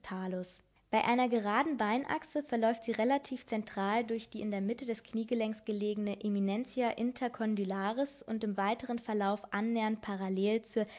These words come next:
Tibiaschaftachse. Verläuft die Mikulicz-Linie medial der Eminentia intercondylaris, spricht man von einer Varusfehlstellung.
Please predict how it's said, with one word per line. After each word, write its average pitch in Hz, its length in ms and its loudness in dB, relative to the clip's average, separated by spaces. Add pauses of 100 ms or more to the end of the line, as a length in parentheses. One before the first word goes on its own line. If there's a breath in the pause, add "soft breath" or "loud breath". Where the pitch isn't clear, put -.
(160)
Tibiaschaftachse. 180 1300 -2 (280)
Verläuft 247 600 8
die 277 80 4
Mikulicz-Linie 233 920 4
medial 196 460 4
der 220 240 2
Eminentia 208 680 2
intercondylaris, 208 1300 2 (220 loud breath)
spricht - 340 0
man 320 140 0
von 302 180 0
einer 220 380 2
Varusfehlstellung. 196 1300 0